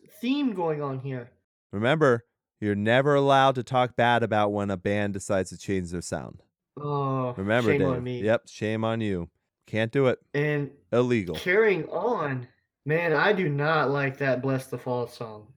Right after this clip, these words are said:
Speaker 1: Um, it felt so fake. And the song, and the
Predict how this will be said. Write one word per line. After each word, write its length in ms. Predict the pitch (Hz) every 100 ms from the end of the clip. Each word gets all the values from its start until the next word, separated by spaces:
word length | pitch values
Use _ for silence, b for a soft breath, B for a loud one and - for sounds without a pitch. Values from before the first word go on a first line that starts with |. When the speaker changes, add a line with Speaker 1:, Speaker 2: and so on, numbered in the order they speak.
| -
Speaker 1:
Um, 280 | 135 135 139
it 80 | 139
felt 260 | 170 151
so 440 | - 175 170 175 160
fake. 1120 | - - - - - - 147 156 156 - - _
And 120 | 156
the 80 | 156
song, 420 | 151 170 165 156 b b b b -
and 120 | 160
the 220 | 147